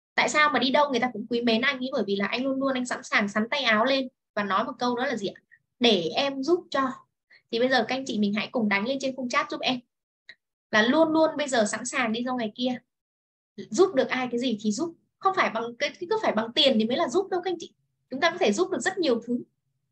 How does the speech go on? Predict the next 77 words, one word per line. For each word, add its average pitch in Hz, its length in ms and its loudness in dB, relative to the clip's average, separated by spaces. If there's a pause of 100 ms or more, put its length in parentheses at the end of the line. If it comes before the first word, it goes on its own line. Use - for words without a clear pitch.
(120)
"Để 220 120 2
em 269 200 -2
giúp 359 220 0
cho." 311 100 -2 (1160)
Ví - 100 -4
dụ 330 160 0
chẳng 208 120 0
hạn 240 160 2
hàng 233 160 0
xóm 226 360 2
mà 370 160 0
người 240 80 0
ta 277 180 -2
cần 254 140 0
có 262 160 -2
việc, 294 140 0
người 233 100 -8
ta 285 160 -4
gấp 381 180 -2
gấp 427 200 -2
phải - 100 -4
đi, 311 240 -4
người 254 100 -6
ta 269 180 -10
cứ 349 120 -2
nhăn 330 200 0
nhó, 277 220 2
người 339 100 -4
ta 320 60 -8
không 311 160 -14
kiếm 262 180 -4
được 349 120 -4
ai 294 360 -4
trông 311 200 -2
con 320 260 4
chẳng 208 120 -6
hạn, 208 220 -2
mà 208 100 -8
các 320 80 -6
anh 320 80 -8
chị 196 140 -12
rảnh 190 220 -2
tầm 220 220 -4
nửa 190 200 -2
tiếng, 240 220 -2
một 330 180 -4
tiếng, 247 200 2
đúng 403 160 -8
không - 80 -10
ạ? - 40 -20 (600)
Nếu 349 180 4
mà 440 120 2
để 247 120 6
mà 240 180 0
chúng 277 120 -6
ta 381 180 4
cứ 415 100 0 (120)
sống 277 200 2
trong 381 140 0
vùng 302 120 -4
an 294 160 0
toàn 214 200 2
của 202 60 -6
mình, 226 180 -2
chúng 254 100 -10
ta 330 140 2
cứ 339 60 -4
đóng 262 120 2 (100)
cửa 208 200 2
lại 208 160 0
chẳng 185 180 -8
vậy 247 180 -2
biết 370 120 0
ai 311 240 2
là 254 80 2
ai, 311 280 4
đúng 269 120 -6